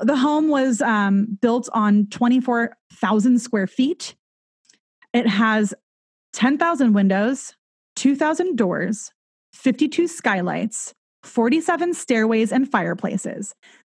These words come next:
seventeen chimneys, thirteen bathrooms, six kitchens, three elevators, and a partridge in a pear tree. So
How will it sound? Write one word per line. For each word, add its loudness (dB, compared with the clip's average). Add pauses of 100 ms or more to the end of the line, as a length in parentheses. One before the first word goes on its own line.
seventeen -2
chimneys, 0 (380)
thirteen -2
bathrooms, -4 (420)
six -4
kitchens, 0 (600)
three 2
elevators, 0 (120)
and 4
a 2
partridge -2 (100)
in 2
a 2
pear 0
tree. -8 (380)
So -2